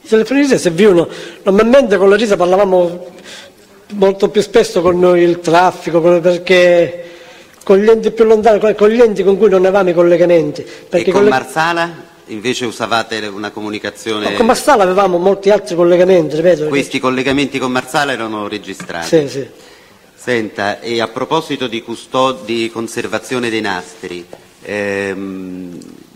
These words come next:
Speaker 2: quest-, eh, l-, che lei sappia, i nastri del ventisette giugno sono s-,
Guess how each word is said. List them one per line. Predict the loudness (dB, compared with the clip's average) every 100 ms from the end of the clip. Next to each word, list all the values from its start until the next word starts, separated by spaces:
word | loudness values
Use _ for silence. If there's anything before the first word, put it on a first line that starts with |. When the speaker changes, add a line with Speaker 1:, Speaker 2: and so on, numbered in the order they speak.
| -20 -20 -20 -20 -20 -20 -18 -16
Speaker 2:
quest-, | -4 -4 -4 -12 -20
eh, | -10 -10
l-, | -8 -10 -12
che | -10
lei | -4 -2
sappia, | 0 0 -2 -6 -10 -6 -6 -8 -14
i | -8
nastri | -6 -6 -8 -8
del | -8 -8
ventisette | -10 -10 -8 -8 -6 -8
giugno | -6 -4 -4 -2 -4 -6
sono | -8 -14 -12
s-, | -12